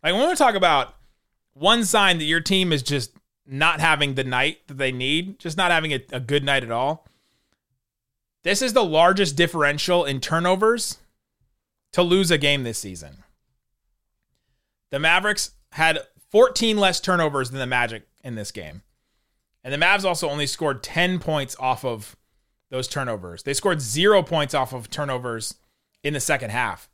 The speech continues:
So all ten of those points off turnovers came in the first half. Magic had seven turnovers in the second half. The Mavs didn't score off any of them. That's a bad offensive <laughs> night.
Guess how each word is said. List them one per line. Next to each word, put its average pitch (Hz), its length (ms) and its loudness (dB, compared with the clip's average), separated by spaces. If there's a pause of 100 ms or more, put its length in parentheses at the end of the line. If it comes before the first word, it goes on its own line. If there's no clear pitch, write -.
(360)
So - 160 -12
all 143 220 4
ten 170 240 2
of 170 60 -4
those 147 160 -2
points 160 240 -4
off 135 140 -2
turnovers 151 460 -6
came 143 320 -6
in 127 220 -10
the 120 240 -6 (400)
first 135 300 -4
half. 92 380 -10 (1800)
Magic 180 320 2
had 151 140 0
seven 220 420 0
turnovers 185 460 2
in 165 60 -4
the 151 60 -4
second 151 260 0
half. 147 220 2
The 135 80 -6
Mavs 143 260 0
didn't 147 200 -4
score 151 380 -2
off 123 180 -4 (140)
any 147 280 0
of 92 140 -10
them. - 120 -20 (1400)
That's 233 220 6
a 180 40 2
bad 151 260 6
offensive 139 400 2
<laughs> 147 140 2
night. 123 240 2